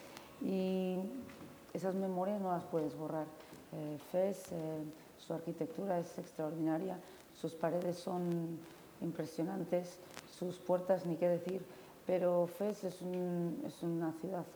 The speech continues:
cultural, eh, patrimonio nacional de la unesco, y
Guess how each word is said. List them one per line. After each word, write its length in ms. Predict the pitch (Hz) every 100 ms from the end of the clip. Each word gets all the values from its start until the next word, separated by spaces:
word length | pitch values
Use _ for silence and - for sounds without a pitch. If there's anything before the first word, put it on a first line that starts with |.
| -
cultural, 400 | 170 160 160 165 175 - - - -
eh, 380 | - 151 147 147 143 143 147 -
patrimonio 440 | 151 - 156 156 156
nacional 260 | 160 151
de 60 | 151
la 80 | 143
unesco, 360 | 156 175 180 170 - - - -
y 340 | 180 185 180